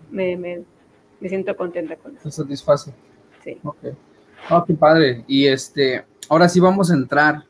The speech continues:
Speaker 2: a lo que es a hablar un poquito más de tu negocio. Am, para las personas que, bueno, no tienen idea de lo que estamos hablando, eh, Cris-, ah, Cristina, bueno, yo digo Cris, eh,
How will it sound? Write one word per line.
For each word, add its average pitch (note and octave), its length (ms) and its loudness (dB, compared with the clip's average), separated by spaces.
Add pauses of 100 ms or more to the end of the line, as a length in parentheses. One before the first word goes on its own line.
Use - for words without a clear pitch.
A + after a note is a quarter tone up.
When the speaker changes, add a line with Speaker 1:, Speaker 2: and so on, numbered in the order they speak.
(260)
Speaker 2:
a C#3 60 -8
lo C3+ 120 -4
que C#3+ 80 -4
es C3 120 -6
a C3+ 240 4
hablar C3 340 -2
un D3 100 -2
poquito C#3 300 -12
más C#3 180 -2
de D3 80 -6
tu C3+ 140 -16
negocio. A#2 460 -12 (760)
Am, B2 540 0 (540)
para C#3 180 6
las C3+ 140 4
personas D#3 380 0
que, D3+ 100 -4
bueno, C3 260 -4
no B2 320 -8 (180)
tienen D3+ 300 0
idea B2+ 240 0
de C#3 80 2
lo B2+ 60 -4
que A#2+ 60 -16
estamos B2+ 240 -4
hablando, B2 540 -2 (160)
eh, A2 460 -6 (600)
Cris-, C#3+ 440 -2
ah, B2+ 180 2
Cristina, D#3 500 4
bueno, D3 200 2
yo D3+ 60 4
digo C#3+ 200 4
Cris, C3+ 320 -4 (560)
eh, C3+ 320 4